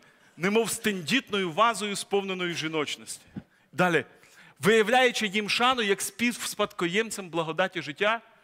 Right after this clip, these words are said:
щоб не було перепон для ваших молитов".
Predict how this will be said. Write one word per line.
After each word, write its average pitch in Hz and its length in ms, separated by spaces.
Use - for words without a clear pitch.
щоб 175 260
не 165 80
було 156 220
перепон 156 500
для 127 120
ваших 131 380
молитов". 120 460